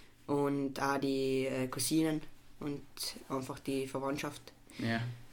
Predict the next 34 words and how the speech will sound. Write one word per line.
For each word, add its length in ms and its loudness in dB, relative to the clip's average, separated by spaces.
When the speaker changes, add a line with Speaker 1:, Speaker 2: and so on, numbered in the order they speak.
Speaker 1:
Also 200 10
Speaker 2:
also 180 10
kann 140 6
man 120 8
halt 140 8
mal 60 8
ein 80 0
bisschen, 340 2
also 320 6
wie 100 8
ein, 160 8
unter, 400 10
die 140 8
Verwa-, 300 6
unter 220 8
der 120 10
Verwandtschaft, 640 8
nachher 300 10
tauscht 280 10
man 100 6
sich 100 4
ein 80 4
bisschen 240 4
aus, 240 10
was 160 4
halt 140 6
passiert 380 4
ist, 200 2
kann 180 6
man 140 8
ja 160 10
auch 40 10
nicht 260 8
allem 340 8